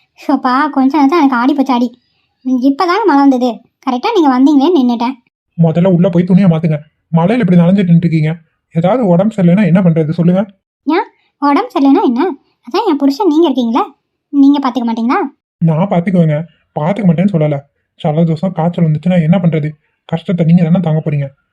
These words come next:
Speaker 2: முதல்ல உள்ள வாங்க, துணியை மாத்துங்க.
Speaker 1: சரி, சரி, வாங்க உள்ள போலாம்.
Speaker 2: ம், வாங்க.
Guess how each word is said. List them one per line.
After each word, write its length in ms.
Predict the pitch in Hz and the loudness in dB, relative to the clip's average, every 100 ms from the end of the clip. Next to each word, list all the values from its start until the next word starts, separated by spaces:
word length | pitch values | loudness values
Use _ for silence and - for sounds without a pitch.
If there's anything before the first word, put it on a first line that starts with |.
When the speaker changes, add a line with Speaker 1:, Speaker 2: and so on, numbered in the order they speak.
| _ | _
Speaker 2:
முதல்ல 300 | 160 175 196 165 | -2 0 0 2
உள்ள 100 | 170 | 2
வாங்க, 200 | 156 151 _ | 0 -4 _
துணியை 200 | 190 185 | 0 4
மாத்துங்க. 300 | 165 156 151 165 _ _ | 2 0 -6 -8 _ _
Speaker 1:
சரி, 180 | 277 269 | -4 -4
சரி, 200 | 277 254 233 _ 311 | -4 -8 -10 _ -4
வாங்க 260 | 254 254 247 | -2 -2 -2
உள்ள 140 | 247 | -4
போலாம். 260 | 254 220 214 _ _ | -4 -8 -10 _ _
Speaker 2:
ம், 200 | 160 151 - _ _ _ _ - | -4 -4 -6 _ _ _ _ -8
வாங்க. 220 | 160 | -6